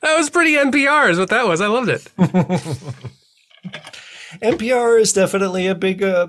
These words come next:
Speaker 2: in-, inspiration of mine. You know?
Speaker 1: <laughs>
Speaker 2: I, uh, I, I strive to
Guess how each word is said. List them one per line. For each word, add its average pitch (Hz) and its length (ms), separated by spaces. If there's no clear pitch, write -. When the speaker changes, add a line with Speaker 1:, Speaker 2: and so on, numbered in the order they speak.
Speaker 2:
in-, 175 340
inspiration 175 580
of - 120
mine. 92 360
You 98 80
know? - 80
Speaker 1:
<laughs> - 460
Speaker 2:
I, 117 220
uh, 120 280
I, 127 240
I 131 80
strive 143 460
to 135 260